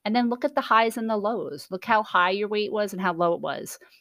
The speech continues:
And you may see that week after week, those numbers are gonna trend downwards. The weekly average is gonna trend downwards. Your highest number, your lowest number are gonna be down. Um, it's important to look at that 'cause the, the scale is like a roller coaster ride. So that is it. That is, um, this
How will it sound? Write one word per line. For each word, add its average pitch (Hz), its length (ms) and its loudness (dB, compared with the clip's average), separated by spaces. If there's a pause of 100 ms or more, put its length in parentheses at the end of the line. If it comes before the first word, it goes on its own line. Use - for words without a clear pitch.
And 208 140 0
you 226 100 0
may 214 280 -2
see 247 420 -2
that 175 200 -2
week 175 180 -2
after 180 320 -4
week, 202 400 -4
those 208 180 -6
numbers 220 360 -4
are 208 60 -6
gonna 196 160 -2
trend 202 360 -2
downwards. 147 760 -6 (320)
The 156 100 -6
weekly 175 380 2
average 160 280 4
is 147 100 -8
gonna 156 180 -8
trend - 280 -12
downwards. 143 460 -8
Your 160 120 -4
highest 170 480 2
number, 156 240 -4
your 165 160 -8
lowest 165 340 -6
number 165 360 -6
are 151 60 -14
gonna 165 160 -10
be 165 140 -6
down. 160 380 -2 (460)
Um, 160 440 0
it's 185 160 -2
important 277 260 4
to 269 60 4
look 269 140 0
at 226 100 0
that 147 200 0
'cause 170 140 -2
the, 170 220 -2 (100)
the 175 60 -8
scale 208 260 2
is 180 100 4
like 160 120 -4
a - 80 -20
roller 151 200 -4
coaster - 320 -12
ride. 139 300 -6
So - 240 -2 (460)
that 208 180 8
is 214 160 4
it. 202 240 4
That 190 240 10 (100)
is, 190 360 -2 (100)
um, 180 460 -2
this 202 320 -2